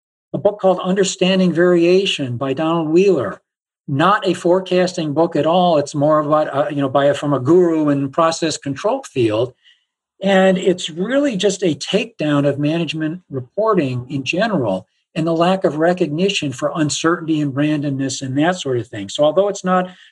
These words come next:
directly a forecasting book, I think it's very keen for forecasters to be aware of the, that book,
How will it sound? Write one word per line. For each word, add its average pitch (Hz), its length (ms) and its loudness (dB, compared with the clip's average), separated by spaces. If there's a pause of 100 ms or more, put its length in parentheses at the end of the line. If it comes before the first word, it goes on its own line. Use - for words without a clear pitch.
(140)
directly 170 440 0
a 135 60 -2
forecasting 151 760 -2
book, 127 320 -4 (480)
I 143 60 -6
think 160 100 -2
it's 135 120 -6
very 170 300 2
keen 180 600 2 (640)
for 269 120 -2
forecasters 156 640 -2
to 135 40 -10
be 143 140 0
aware 165 340 2
of 170 80 -2
the, 135 160 -4 (140)
that 123 260 -8
book, 120 300 -6